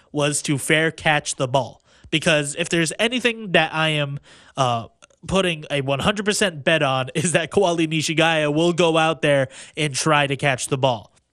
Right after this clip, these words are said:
So one, that's a mistake that we've been seeing week after week after week. Uh, special teams, they just always seem to have an issue. Sure, they had a really good fake punt,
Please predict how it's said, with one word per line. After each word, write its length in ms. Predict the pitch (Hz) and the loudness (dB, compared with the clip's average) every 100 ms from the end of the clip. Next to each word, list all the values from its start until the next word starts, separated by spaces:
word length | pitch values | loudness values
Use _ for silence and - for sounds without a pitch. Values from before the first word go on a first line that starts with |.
| - | -4
So 140 | 196 180 | 0 0
one, 400 | 170 196 127 139 | 2 2 0 -4
that's 220 | 185 180 | -2 -2
a 40 | 190 | -2
mistake 340 | 185 190 175 | -2 0 -2
that 80 | 180 | -2
we've 160 | 170 160 | -2 -2
been 160 | 160 | -4
seeing 340 | 147 165 123 120 | -4 -4 -6 -8
week 240 | 135 143 147 | -4 0 0
after 220 | 135 143 | 0 0
week 160 | 139 | -2
after 180 | 131 117 | -2 -2
week. 280 | 156 131 - _ - - _ - | 0 -2 -6 _ -20 -20 _ -4
Uh, 340 | 131 123 120 | 0 2 0
special 380 | - 196 185 180 | 0 0 0 -2
teams, 480 | 180 156 117 - - | -4 -4 -6 -12 -12
they 180 | 175 165 | -4 -4
just 220 | 147 156 | -2 -2
always 200 | 170 165 | 0 -2
seem 140 | 160 151 | -2 -4
to 80 | 143 | -2
have 140 | 147 | -2
an 80 | 135 | -2
issue. 280 | 135 90 - - | -6 -6 -12 -4
Sure, 360 | - 285 175 - _ _ _ | 4 4 4 -4 _ _ _
they 80 | - | -6
had 140 | 135 147 | -2 0
a 60 | |
really 260 | 143 143 139 | 0 0 -2
good 280 | 131 139 127 | -2 -2 -2
fake 280 | 147 139 | -4 -2
punt, 280 | - 220 220 | 0 2 2